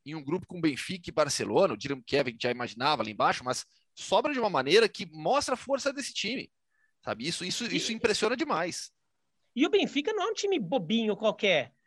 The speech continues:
Speaker 2: O Benfica é líder do Campeonato Português, na frente, aliás, é, tá, não, tá, tá um ponto atrás agora, né? Tá um po-, mas assim, brigando cabeça a cabeça com o Porto, que tá, tá ali na, na, na disputa com o Atlético de Madrid e Milan, e com o Sporting,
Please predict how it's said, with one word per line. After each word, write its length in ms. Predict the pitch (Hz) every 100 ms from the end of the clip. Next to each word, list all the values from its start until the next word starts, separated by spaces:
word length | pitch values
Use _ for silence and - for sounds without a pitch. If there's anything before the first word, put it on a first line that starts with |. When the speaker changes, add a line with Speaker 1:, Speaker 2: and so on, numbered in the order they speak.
| _ - -
Speaker 2:
O 460 | 208 208 208 214 202
Benfica 560 | 226 220 269 359 -
é 40 | 294
líder 200 | 262 262
do 80 |
Campeonato 340 | 262 254 240 226
Português, 440 | 226 226 208 294
na 120 | 381
frente, 560 | - 240 294 294 262 254
aliás, 360 | 226 226 202 -
é, 360 | 214 208 196
tá, 280 | 185 226 208 -
não, 140 | 220
tá, 220 | - 233 233
tá 100 | 285
um 80 |
ponto 180 | 330 311
atrás 240 | 233 214 180
agora, 240 | 170 151
né? 180 | 170 196 - - - _
Tá 80 |
um 80 | 269
po-, 180 | 302 262
mas 200 | 226 277
assim, 180 | 277 269
brigando 240 | 302 403
cabeça 280 | 440 440 415
a 20 |
cabeça 500 | 415 226 330 - 180 - - _
com 160 | 277
o 80 | 269
Porto, 460 | - 254 339 - -
que 120 | 349
tá, 800 | 294 262 247 220 214 202 190 190
tá 140 | 247 226
ali 340 | 202 214 208
na, 400 | 196 196 190 180
na, 300 | 190 180 165
na 140 | 165 190
disputa 380 | 170 220 208
com 120 | 202 208
o 40 |
Atlético 300 | 190 202 -
de 60 | 202
Madrid 240 | 190 190
e 20 |
Milan, 280 | 190 262 302 - -
e 100 | 349
com 100 | 349
o 60 | 440
Sporting, 840 | 262 - 214 311 - 262 226 143